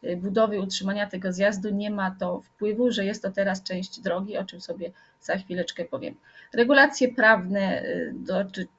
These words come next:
dotyczące zjazdów, jest to artykuł dwadzieścia dziewięć trzydzieści ustawy o drogach publicznych.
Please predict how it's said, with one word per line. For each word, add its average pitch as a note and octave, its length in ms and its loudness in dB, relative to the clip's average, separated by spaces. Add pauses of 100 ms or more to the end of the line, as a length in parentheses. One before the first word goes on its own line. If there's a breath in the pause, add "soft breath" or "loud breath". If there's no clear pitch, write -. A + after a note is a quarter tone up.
dotyczące F#3+ 640 -2
zjazdów, A#3+ 500 6
jest F#3+ 180 -4
to E3+ 60 0
artykuł F3 340 -8
dwadzieścia F#3 360 -4
dziewięć F3 260 -8
trzydzieści F3 460 -8
ustawy - 340 -6
o - 40 -6
drogach - 340 -8 (560 soft breath)
publicznych. A3 880 0